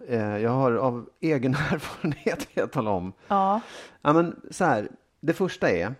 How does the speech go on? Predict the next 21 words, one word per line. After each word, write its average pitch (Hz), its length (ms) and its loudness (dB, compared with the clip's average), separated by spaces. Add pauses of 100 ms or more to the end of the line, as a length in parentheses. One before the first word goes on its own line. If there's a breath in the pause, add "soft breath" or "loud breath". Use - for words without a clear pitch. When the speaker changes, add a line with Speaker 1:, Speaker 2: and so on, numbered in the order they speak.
(580 loud breath)
Speaker 1:
att 131 200 -2
jag 151 260 4
tycker 135 200 -2
inte 120 220 0
att 110 100 0
man, 104 300 -2 (380)
att 117 200 -6
man 110 300 -4
ska, 104 440 2 (1000 loud breath)
alltså, 143 300 0 (160)
skämta 160 680 -2
bort - 680 -4
viktiga 127 520 -6
konflikter 120 600 -6
eller 95 120 -2
viktiga 101 400 -8
frågor, 107 580 -4
issues 117 400 -6
som 120 140 -6
man 127 100 -2
har. 143 420 -4